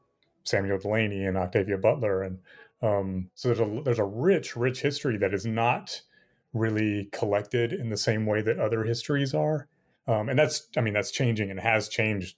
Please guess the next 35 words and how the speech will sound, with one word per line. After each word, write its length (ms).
definitely 340
in 140
the 120
scholarship 600
over 140
the 80
last 480
twenty 220
years, 360
but, 300
um, 380
it's 180
still, 500
you 80
can 120
still 300
go, 240
when 180
you 60
go 200
in 120
there, 200
you 140
still 220
are 140
like, 180
"Oh, 200
wow, 200
I 80
didn't 180
realize 280
all 180
this 160
stuff 260
was, 300